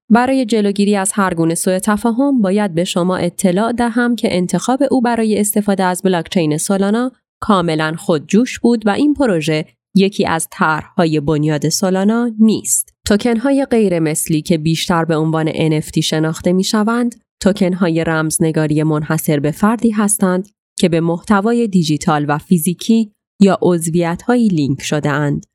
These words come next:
و اثبات مالکیت آنها را ارائه می‌کنند. پارلامنت تکنولوژیز نسبت به چشمانداز این اقدام وست خوشبین است.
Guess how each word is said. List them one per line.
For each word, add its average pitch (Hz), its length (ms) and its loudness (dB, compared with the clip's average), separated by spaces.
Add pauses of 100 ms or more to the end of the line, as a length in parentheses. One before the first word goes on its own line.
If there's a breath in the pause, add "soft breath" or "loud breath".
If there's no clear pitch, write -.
(200)
و 165 80 4
اثبات 240 480 0
مالکیت 175 720 0
آنها 147 380 0
را 143 200 0
ارائه 185 380 2
می‌کنند. 127 600 -4 (220)
پارلامنت 165 920 0
تکنولوژیز 170 1040 0
نسبت 196 540 0
به 226 100 2
چشمانداز 202 720 0
این 220 260 2
اقدام 175 560 0
وست 151 400 -2
خوشبین 202 540 0
است. - 360 -6